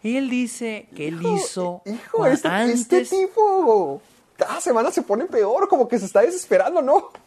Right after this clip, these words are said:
Speaker 1: O sea, él en serio cree, él en, o sea, ¿en serio Christopher Nolan cree que Warner no vio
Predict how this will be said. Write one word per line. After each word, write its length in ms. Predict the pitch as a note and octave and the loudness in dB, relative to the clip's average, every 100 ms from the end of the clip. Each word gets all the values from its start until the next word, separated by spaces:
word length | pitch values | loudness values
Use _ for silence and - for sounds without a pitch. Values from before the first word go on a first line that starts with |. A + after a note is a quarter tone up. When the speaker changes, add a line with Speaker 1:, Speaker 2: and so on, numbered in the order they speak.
| _ _ - _ _ _ - | _ _ -20 _ _ _ -10
Speaker 1:
O 100 | D4 | -8
sea, 300 | D4+ D4+ - | -6 -8 -6
él 160 | C#4+ | -4
en 180 | E4+ G4+ | -4 -6
serio 640 | - - A#3 A#3+ C4 D4 - - | -12 -10 -6 -4 -4 -6 -8 -10
cree, 500 | E3+ C#3+ C#3 F3 - _ _ _ _ _ _ _ _ _ _ _ _ | -6 -6 -8 -12 -16 _ _ _ _ _ _ _ _ _ _ _ _
él 240 | F#3 A3+ D#4 | -6 -4 -4
en, 180 | D#4 A3 | -6 -8
o 80 | |
sea, 220 | G#3+ A#3+ - | -10 -10 -6
¿en 140 | A3+ | -8
serio 300 | A3 B3 D#4 | -6 -8 -8
Christopher 420 | D4 C#4 C#4 C#4+ G#3 | -8 -10 -10 -10 -6
Nolan 400 | F3+ F#3+ G#3+ G#3 | -6 -6 -10 -10
cree 200 | E3 D3+ | -10 -8
que 120 | F#3+ | -10
Warner 500 | D#3 C3+ C#3+ E3 F3 D3 | -8 -6 -6 -8 -10 -10
no 160 | D3 | -12
vio 800 | D3 C#3 C#3 C3+ C#3+ C#3+ D3+ C#3 | -10 -8 -6 -4 -4 -4 -6 -8